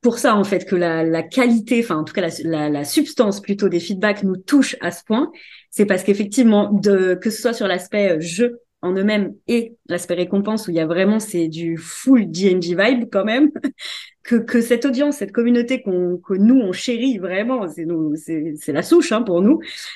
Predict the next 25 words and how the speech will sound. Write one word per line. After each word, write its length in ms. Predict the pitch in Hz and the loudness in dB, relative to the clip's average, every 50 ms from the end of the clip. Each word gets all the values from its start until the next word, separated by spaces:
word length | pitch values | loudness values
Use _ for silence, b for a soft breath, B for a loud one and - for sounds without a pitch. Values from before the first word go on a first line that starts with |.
| B - | B -6
euh, 400 | 180 185 185 180 185 180 175 175 | -4 -2 0 0 2 2 2 2
de, 320 | 175 170 165 208 202 196 190 | 0 2 4 4 6 6 4
de 160 | 175 190 208 | 4 2 2
les 120 | 208 233 | 4 2
voir, 400 | 226 220 269 294 285 208 214 - | 2 4 2 2 2 0 -2 -8
euh, 60 | 160 156 - | -10 -10 -4
en 160 | 170 196 202 202 | -2 0 0 0
kiff 360 | 202 - - 359 339 - - - - - | -2 0 2 2 2 2 0 -6 -6 -2
comme 160 | 214 220 247 | 0 0 0
ça, 360 | 226 277 262 233 214 - - - | 0 -2 -2 -2 -2 -4 -4 -2
ultime, 520 | 240 262 262 262 - - 294 294 262 233 - | 0 0 0 0 0 2 4 6 6 6 4
et 140 | - 220 214 | 2 4 6
nous 220 | 214 220 220 220 190 | 6 6 6 4 2
remercier 1040 | 196 196 - 254 302 311 285 302 302 302 - - - - 311 320 302 220 - _ _ _ _ _ _ _ - | 0 0 2 6 6 8 8 8 6 2 -2 -8 -4 -2 0 0 -2 -4 -8 _ _ _ _ _ _ _ -2
à 120 | 233 254 | 0 0
ce 100 | 247 - | 0 0
point-là. 420 | - 269 254 240 220 220 277 311 - _ _ - | 0 0 2 2 0 -2 -4 -8 -12 _ _ -2
Toi, 100 | 254 247 | 0 0
quand 100 | 247 233 | 0 0
je 60 | 233 | 0
te 80 | 233 214 | 0 0
disais, 260 | 202 220 214 247 247 | 0 2 4 4 4
c'était 220 | 247 233 - 196 | 2 2 -2 0
pas 160 | 196 240 247 | 0 0 -2
prévu 440 | - - 277 247 233 254 269 240 - | 0 0 0 2 4 6 4 4 4